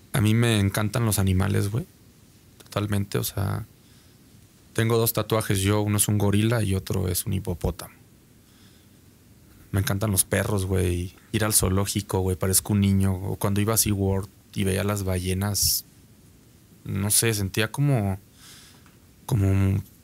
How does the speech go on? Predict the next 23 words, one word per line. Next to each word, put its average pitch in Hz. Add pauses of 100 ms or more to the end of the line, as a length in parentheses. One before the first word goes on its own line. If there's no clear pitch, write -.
(260)
algo 120
raro 120
cada 113
que -
los 110
veía, 101
güey. 95
Y 101
una 117
vez 110
también 110
me 117
puse -
a 117
investigar 104 (1300)
que 101 (2000)
los 104
elefantes 104
tardan 110
mucho 113
en 117
nacer, 104
güey. 113